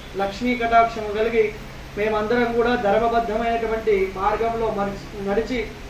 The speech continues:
మాకు మంచి శుభాలైనటువంటి ఫలితాలను ఇచ్చేందుకు మేము యొక్క లలితా సహస్రనామ కుంకుమార్చన సంకల్పించాము తల్లి.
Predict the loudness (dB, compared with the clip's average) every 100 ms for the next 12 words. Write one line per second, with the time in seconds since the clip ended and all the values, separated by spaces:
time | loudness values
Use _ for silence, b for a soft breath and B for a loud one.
0 | -14 -8 -2 -2 -2 -6 -6 -8 -8 -2
1 | 0 2 2 0 -2 -4 -6 -4 -2 2
2 | 2 0 -4 -6 -4 -4 -2 -4 -6 -12
3 | -14 -10 -6 -4 -4 -4 -2 -2 0 0
4 | 0 -2 -4 -6 -6 -6 -6 -6 -6 -6
5 | -4 -4 -8 -8 -10 -6 -6 -6 -6 -4
6 | -4 -4 0 2 0